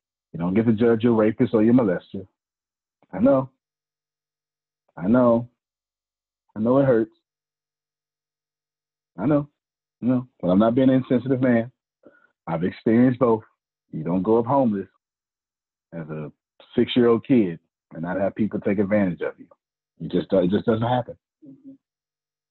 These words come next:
Speaker 1: Just doesn't happen. I got the psychological reports and the jail records to prove it, or the police record, I say, to prove it. So I'm not speaking from a place of arrogance, but a place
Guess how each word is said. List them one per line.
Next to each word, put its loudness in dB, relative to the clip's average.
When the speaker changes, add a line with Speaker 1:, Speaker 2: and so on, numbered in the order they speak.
Speaker 1:
Just -4
doesn't 2
happen. 0
I -6
got -2
the -16
psychological 0
reports 0
and -6
the -8
jail 2
records -2
to -10
prove -6
it, -14
or -2
the -8
police 2
record, -6
I -4
say, -8
to -16
prove -6
it. -16
So 0
I'm 0
not 0
speaking 2
from -6
a -4
place 0
of -4
arrogance, 0
but 0
a 0
place -4